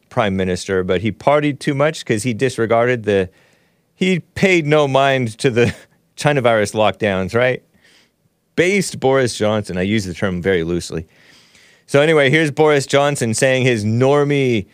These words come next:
belief in phony free speech, th-, which they don't even have in the U K. They have things called hate speech laws. But here's this little twenty-four second thing about Farage being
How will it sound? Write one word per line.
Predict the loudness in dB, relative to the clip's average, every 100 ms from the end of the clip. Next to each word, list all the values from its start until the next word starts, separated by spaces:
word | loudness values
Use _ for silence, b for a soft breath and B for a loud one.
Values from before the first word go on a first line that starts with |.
| b b _
belief | -2 0 0 0 0
in | -2 -4
phony | 0 0 2 0 -2
free | -2 0 0
speech, | -2 -2 -2 -2
th-, | -4
which | -4 0
they | 2
don't | 2 2
even | 0
have | 0 2 2 4 2
in | 0
the | -2
U | 0 0
K. | -2 0 2 4 2 -2 b b b
They | -2 2
have | 2 -2
things | -8 -4 -2 -2 -2
called | 0 0
hate | 0 -4 -4 -14
speech | -10 -6 -6 -8 -14 _ _ _
laws. | -8 -2 0 -2 -4 -12 b b b -2
But | 0
here's | 2 0 -2
this | -6 -8 -4
little | -2 -2
twenty-four | -2 -4 0 0 0
second | 0 0 -2 -2
thing | -2 0 -4 -8 b b
about | -2 2 2 0 -4 _
Farage | -4 -2 2 2 0 -2
being | -2 -2 -2 -4